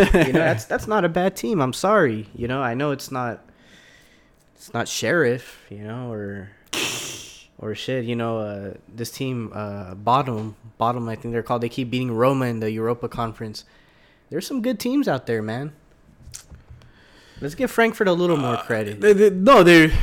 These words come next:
Speaker 2: they showed that they were good. Um, but, you know, eighth, ninth place in German league. Come on, man. Are, are they supposed to beat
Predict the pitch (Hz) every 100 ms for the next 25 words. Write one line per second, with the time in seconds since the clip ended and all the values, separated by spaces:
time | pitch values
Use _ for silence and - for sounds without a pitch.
0 | - 131 101 131 143 135 - 156 160 151
1 | 151 151 127 120 135 139 - 113 120 120
2 | 120 117 113 - - - _ _ 135 120
3 | 113 - - - - - 139 - 131 117
4 | 143 147 143 143 139 - 143 139 - 117
5 | 107 127 123 117 117 - 127 101 101 104
6 | 101 101 110 87 117 131 120 101 - 117
7 | 117 110 120 120 113